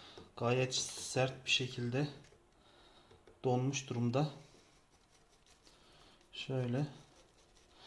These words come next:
Şimdi, e, şu aparatımızı keserek şu kısımdan çıkaracağız. Bunu tamamen yerinden çıkarmıyoruz.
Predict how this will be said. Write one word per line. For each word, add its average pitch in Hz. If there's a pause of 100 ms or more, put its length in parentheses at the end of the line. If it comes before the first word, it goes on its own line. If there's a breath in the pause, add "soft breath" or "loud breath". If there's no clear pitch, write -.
(680 loud breath)
Şimdi, 147
e, 131 (540)
şu - (160)
aparatımızı 131
keserek 135 (600)
şu -
kısımdan 127
çıkaracağız. 117
Bunu 123
tamamen 127
yerinden 120
çıkarmıyoruz. 131